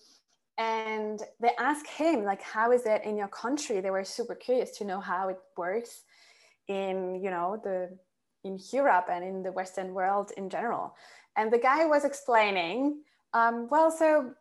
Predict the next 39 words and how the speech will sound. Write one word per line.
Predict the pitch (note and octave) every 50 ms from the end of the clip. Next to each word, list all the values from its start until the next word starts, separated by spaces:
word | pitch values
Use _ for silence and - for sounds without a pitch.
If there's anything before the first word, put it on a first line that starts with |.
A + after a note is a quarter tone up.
| _ -
we | B3 B3+
go | A#3+ B3 C4 C4 C4
to | C4 C4+
the | A#3 A#3+ A#3+
supermarket." | A#3+ - B3 A#3+ A#3 A3 G#3+ G3+ F#3 F#3 G#3 G#3+ - C4 D#4 F#4 F#4+ -
So | - A3+
of | G#3+ G#3+
course | - A3 A3 G#3
they | G#3+ F#3+
didn't | F#3 F#3+ F3+ G3 F#3+
know | G3 G3
what | F#3+ F#3 - -
was | - F#3 F#3
a | F#3
supermarket. | - - G3+ - G3+ F#3+ F3 F3 G3 A3+ - D#4 D4 D4
So | - B3+ B3
he | A#3 B3+
tried | B3 - - C4+ C4 C4 C4 C4 - -
to, | B3+ A#3+ A#3 A#3+ A#3 A#3+ - - - - - - _ _ _ _ _ _ _ _ _ -
like, | A3+ A#3 A3 A3 A3 - - - _ -
explain | A3 A3 - - - A#3+ A3 A3 A3+ A#3+
what | B3 A#3+
it | B3+ - -
was. | - C4+ C4+ D4 D4 D4 -
And | A#3+ A#3+ A#3+ A#3+ A#3+ A#3 A#3 - -
the | A#3+
lady, | A3 A3+ A#3+ C4 E4 D#4+ C#4 A#3 G3+ F#3 F#3+ G3
with | G3 A3 A3+ A3 - - - - _ _ _ _ _
such | - - - - - - - - D4 D4+ D4 D4 - -
a | B3 - - -
beautiful | A3 G#3+ G#3 A#3 B3 B3 A#3+ A3+ A3+ A3 -
innocent, | - G#3+ G#3 G3 G3+ - - E3+ E3+ E3 - - _ _ _ _
she | - - - B3
said | A#3+ - D4 C#4+ C#4+ C#4
something | - C4+ A#3 A3+ A3 A3 G#3 G3+
that | F#3 E3 - - - _ _ _ _ _ _
stick | - - - - C4 C4 A#3+
with | A#3 G#3+
me | G#3+ G#3 G3 F#3+ F#3+ G#3 G3+